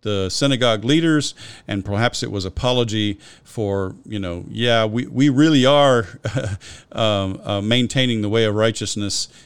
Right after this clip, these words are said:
in our community, even though they accuse us of, of not doing that." Um, th-, the synagogue did not recognize Jesus as Messiah, as mes-, as the Messiah, the Son of David, who taught, healed, and forgave sins with the authority of God.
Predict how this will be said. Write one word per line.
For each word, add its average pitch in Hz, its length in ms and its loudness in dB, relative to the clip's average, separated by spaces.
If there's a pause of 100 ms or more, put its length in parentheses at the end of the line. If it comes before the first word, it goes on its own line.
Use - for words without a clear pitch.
in 107 160 -4
our 101 160 -2
community, 104 640 -4 (280)
even 107 320 -2
though 95 220 -2
they 98 300 -2
accuse 113 440 -4
us 90 380 -6
of, 95 400 -8
of 92 120 -8
not 92 260 -6
doing 98 300 -4
that." 76 200 -12 (920)
Um, 107 560 0
th-, 127 260 -10
the 131 120 0
synagogue 160 600 4
did 131 140 2
not 135 240 2
recognize 127 640 2
Jesus 92 400 -2
as 92 220 -2
Messiah, 95 500 0 (180)
as 113 240 -2
mes-, 95 320 -6
as 101 200 -2
the 98 60 -4
Messiah, 95 460 -2
the 87 120 -6
Son 95 280 -2
of 85 120 -6
David, 98 340 0
who 98 140 0
taught, 110 380 0
healed, 104 380 0
and 90 160 -4
forgave 95 380 -4
sins 135 420 0
with 104 220 -4
the 101 100 -2
authority 98 460 -2
of 87 80 -6
God. 110 400 2